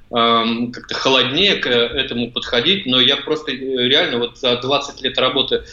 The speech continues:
в журналистике, в горячих точках, на революциях, я, ну, нигде с такой жестокостью не сталкивался. Э, то, что публикуется в Telegram-каналах,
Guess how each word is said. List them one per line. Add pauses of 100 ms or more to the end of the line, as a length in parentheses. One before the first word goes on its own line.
(220)
в
журналистике,
в
горячих
точках,
на
революциях,
я, (120)
ну,
нигде
с
такой
жестокостью
не
сталкивался.
Э,
то,
что
публикуется
в
Telegram-каналах,